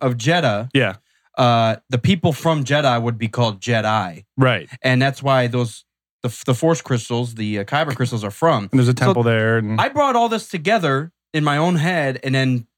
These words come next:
Speaker 1: presented it to you guys. And you're like, "Yeah, duh." I'm like, "I, I didn't read that anywhere."
Speaker 2: I felt it was a little too obvious that it ju-, it just had to be true.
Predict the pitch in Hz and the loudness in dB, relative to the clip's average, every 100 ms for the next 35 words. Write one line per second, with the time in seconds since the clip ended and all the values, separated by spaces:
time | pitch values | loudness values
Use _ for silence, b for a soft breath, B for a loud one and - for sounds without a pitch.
0 | _ - 139 170 151 147 156 139 123 127 | _ -4 0 0 -2 -4 0 0 0 -2
1 | 127 165 117 113 117 104 _ - 120 - | -2 -2 -2 0 -2 -4 _ -20 -20 -20
2 | _ - 208 185 214 170 _ - 170 254 | _ -4 -2 0 -4 -4 _ -8 0 0
3 | 254 151 220 285 202 139 123 117 117 175 | 2 0 0 2 2 2 0 0 2 0
4 | 285 B B - 147 151 196 175 147 131 | -2 B B -2 0 2 0 2 2 4
5 | 127 113 131 113 104 101 98 101 101 110 | 2 0 0 2 0 -4 -6 -6 -6 -6
6 | 104 110 101 85 80 78 80 | -4 -4 -4 -4 -6 -10 -12